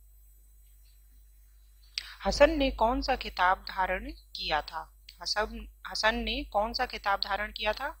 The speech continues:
जो मोहम्मद तुगलक का एक अधिकारी था? तो इसने अलाउद्दीन बहमन शाह का खिताब धारण किया था। अलाउद्दीन बहमन शाह।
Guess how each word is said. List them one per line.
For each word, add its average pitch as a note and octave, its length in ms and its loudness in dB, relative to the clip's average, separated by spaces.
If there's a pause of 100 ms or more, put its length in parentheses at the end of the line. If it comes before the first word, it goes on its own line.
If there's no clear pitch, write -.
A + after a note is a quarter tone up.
जो G3 140 -12
मोहम्मद G3+ 440 -10
तुगलक G#3 360 -8
का A3 100 -4
एक G#3+ 180 -6
अधिकारी G3 500 -6
था? C4 200 -10 (640)
तो - 120 -6
इसने A3+ 380 -2 (720)
अलाउद्दीन A3+ 680 6
बहमन G#3 460 -2
शाह G#3 340 0
का G#3+ 200 -2
खिताब F#3+ 540 0
धारण G3+ 400 -4 (120)
किया D#3+ 260 -6
था। D3+ 280 -10 (400)
अलाउद्दीन F3+ 600 2
बहमन F3+ 420 -8 (160)
शाह। E3 340 0